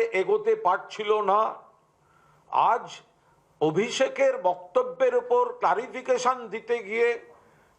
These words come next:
পুলিশকে আবার অ্যাকশন নেয়ার অধিকার ফিরিয়ে দিয়েছেন মহামান্য হাইকোর্ট। আমরা হাইকোর্টকে ধন্যবাদ জানাচ্ছি এবং আমরা দলের তরফে বলছি,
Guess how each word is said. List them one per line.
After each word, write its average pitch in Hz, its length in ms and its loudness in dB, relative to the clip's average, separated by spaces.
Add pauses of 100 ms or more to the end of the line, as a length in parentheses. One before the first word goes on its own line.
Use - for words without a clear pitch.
(140)
পুলিশকে 247 640 0
আবার 220 340 2 (580)
অ্যাকশন 269 500 0 (120)
নেয়ার 247 240 2
অধিকার 226 420 0 (140)
ফিরিয়ে 220 300 -4
দিয়েছেন 240 480 -2 (680)
মহামান্য 226 560 2
হাইকোর্ট। 220 640 2
আমরা 208 360 4
হাইকোর্টকে 202 580 0
ধন্যবাদ 196 580 0
জানাচ্ছি 240 420 -2
এবং 262 320 2
আমরা 226 240 2
দলের 202 360 0
তরফে 202 340 2
বলছি, 185 460 -2